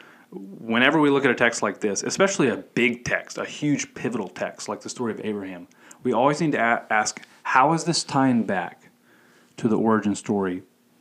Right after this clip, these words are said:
not just of Abraham, but of the whole Bible itself?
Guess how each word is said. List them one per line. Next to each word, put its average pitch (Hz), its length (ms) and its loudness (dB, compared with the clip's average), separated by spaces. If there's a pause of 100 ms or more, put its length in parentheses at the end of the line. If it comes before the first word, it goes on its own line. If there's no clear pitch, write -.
(120)
not 127 120 0
just 151 200 0
of 101 100 0
Abraham, 95 400 0
but 95 240 -8
of - 260 -4 (260)
the 110 80 -4
whole 117 180 4
Bible 92 360 -2
itself? - 480 -10